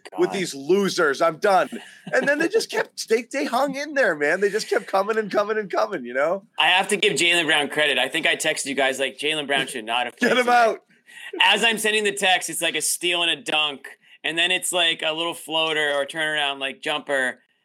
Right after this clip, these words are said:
Speaker 2: Then he hits the freaking three-pointer to tie the game and send it in overtime. I mean, I gotta give him a ton of credit for the way he kept, again, kind of embodied the Celtics tonight. Ugly for three and a half quarters or whatever it was, and just kept at it,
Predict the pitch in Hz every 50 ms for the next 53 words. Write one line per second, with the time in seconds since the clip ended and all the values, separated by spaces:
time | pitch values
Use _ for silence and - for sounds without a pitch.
0 | _ _ _ _ - 160 180 196 196 190 190 190 185 - - 180 185 190 - 175
1 | 175 - - 175 170 160 - 151 165 175 175 170 - 165 165 160 160 156 156 147
2 | - - 147 156 156 156 160 156 151 156 156 156 151 156 135 - 143 147 147 147
3 | 143 143 143 143 139 143 131 - 143 131 127 127 127 131 135 135 135 135 - -
4 | 147 170 180 185 185 180 160 175 160 165 165 156 127 120 _ - 135 - - -
5 | - 165 170 165 - - 147 147 147 160 160 160 - _ _ _ _ _ _ _
6 | - 139 135 131 127 131 135 135 135 143 151 127 - - - 135 139 147 - -
7 | - _ _ _ - 139 147 185 180 147 110 110 113 - 127 151 175 185 180 170
8 | 147 131 147 151 156 165 151 151 139 - 151 151 147 143 139 - - - 117 104
9 | 95 90 - _ - 139 151 151 160 170 165 165 165 147 - _ _ _ _ _
10 | _ _ 151 151 151 151 151 143 139 - - 147 160 160 151 147 151 151 147 -
11 | - 143 147 156 156 156 156 156 143 127 131 131 127 131 139 143 143 151 143 135
12 | 131 139 139 143 147 156 151 - - _ _ _ _ _ _ _ _ _ 147 143
13 | 143 139 135 131 127 151 139 131 - - - _ - 139 156 151 - 151 147 143
14 | 139 139 139 143 139 135 - _